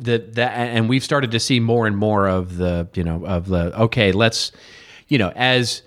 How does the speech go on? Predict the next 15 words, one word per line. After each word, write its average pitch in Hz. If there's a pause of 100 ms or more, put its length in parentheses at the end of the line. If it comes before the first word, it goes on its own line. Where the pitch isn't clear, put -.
(400)
you 131
know, 87
the 123
other 135
trend 104
that 95
I 92
see 107
right 95
now 92
is 90
that 92
the 95
pandemic 95
in 87